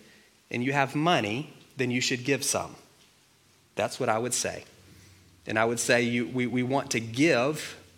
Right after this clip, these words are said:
not out of our excess, but out of, again, what's, what's essential to us. But your giving, it, it's,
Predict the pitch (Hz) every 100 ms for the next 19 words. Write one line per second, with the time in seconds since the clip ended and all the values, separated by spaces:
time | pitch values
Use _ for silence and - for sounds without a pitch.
0 | - - _ - - 127 135 156 - 151
1 | 160 143 147 151 170 - - - 104 147
2 | - - 120 117 123 117 123 143 120 123
3 | - 127 127 135 - 185 170 104 101 -
4 | 98 87 - - - - - _ _ _
5 | _ _ _ _ _ _ 139 - 143 135
6 | 202 165 151 170 156 143 147 143